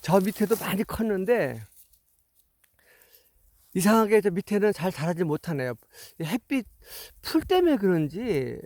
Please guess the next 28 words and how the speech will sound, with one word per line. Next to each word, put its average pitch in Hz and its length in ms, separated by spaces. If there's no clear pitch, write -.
여기하고 202 600
틀려요. 135 680
여기는 175 300
이게 175 160
확 98 400
자라는데 170 600
저 175 160
아래는 165 400
이게 160 180
맥을 147 260
못 143 140
추네요. 135 460
이게 180 160
다 185 180
드릅밭인데 185 1000
그래도 170 180
이 180 80
사이사이에 165 540
풀들이 196 340
이렇게 143 220
자랐네요. 123 600
이거 139 120
저거 135 160
전부 131 320
다 139 120
나서로 139 360
잘라줘야 185 460
되는데 135 560